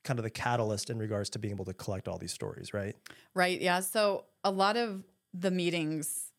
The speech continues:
Speaker 2: that I go to, they're all very different.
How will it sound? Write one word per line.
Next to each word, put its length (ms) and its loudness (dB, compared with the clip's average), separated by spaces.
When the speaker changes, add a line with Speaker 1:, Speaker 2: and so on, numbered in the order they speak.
Speaker 2:
that 220 2
I 120 4
go 200 0
to, 440 -2
they're 240 6
all 220 6
very 260 2
different. 400 -6